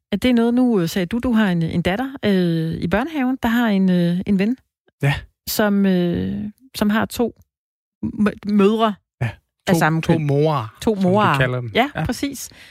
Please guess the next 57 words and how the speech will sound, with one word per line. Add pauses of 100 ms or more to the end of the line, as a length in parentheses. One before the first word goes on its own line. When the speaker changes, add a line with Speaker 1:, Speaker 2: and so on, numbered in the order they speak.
(280)
Speaker 1:
Det
synes
jeg
jo
er, (120)
er
skønt.
Den
her
bog,
den,
øh,
udkommer
den,
øh, (140)
attende
august,
så
der
kan
man,
øh,
der
kunne
det
være,
du
skulle,
øh,
købe
den
og
måske
læse
den
op
Speaker 2:
Det
Speaker 1:
for
Speaker 2:
tror
Speaker 1:
din,
Speaker 2:
jeg
da.
Speaker 1:
øh, (200)
Speaker 2:
Jeg
synes,
den
lyder
Speaker 1:
for
din,
øh,
for
din
Speaker 2:
meget
Speaker 1:
datter.
Speaker 2:
god. (260)
Ja.
Speaker 1:
Ja.